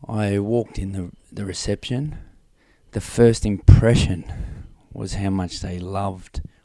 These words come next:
working there, the receptionists. There was noise pumping out of that gym. Now, some office workers can't stand that type of noise, and I just made a comment while I was waiting in reception. "Does this noise get to you?" They said,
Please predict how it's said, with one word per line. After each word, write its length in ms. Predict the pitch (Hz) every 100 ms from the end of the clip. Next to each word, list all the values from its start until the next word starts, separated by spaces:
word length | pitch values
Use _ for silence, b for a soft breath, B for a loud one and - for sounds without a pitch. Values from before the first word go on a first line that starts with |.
| -
working 460 | 98 95 - 95
there, 240 | 95 - -
the 100 | -
receptionists. 800 | 95 - 98 - - 90 90 - b b b b b
There 160 | 113 123
was 280 | 120 113
noise 460 | 123 123 127 123 117 -
pumping 640 | - - 131 117 120 104
out 140 | 101 95
of 120 | 90
that 220 | 98 92
gym. 360 | - 98 90 87 B B B
Now, 120 | 110
some 320 | - 127 127
office 360 | 113 - 113 -
workers 540 | 110 107 - 98 90 - B B
can't 280 | - 117 110
stand 420 | - - 117 117
that 140 | 117 -
type 260 | - 95
of 80 | 90
noise, 300 | 92 95 98
and 100 | 113
I 140 | 117 127
just 240 | 117 -
made 200 | 101 98
a 60 | 92
comment 460 | - 101 95 104 - B B B B
while 180 | - 104
I 60 |
was 100 | 104
waiting 320 | 92 95 95 92
in 140 | 92
reception. 640 | 90 - 98 - - 90 - b b b b
"Does 160 | - 113
this 240 | 139 -
noise 300 | 107 107 117
get 180 | - 120
to 120 | - 110
you?" 180 | 135 151 _ b b b b b b _
They 160 | 110 110
said, 300 | - 117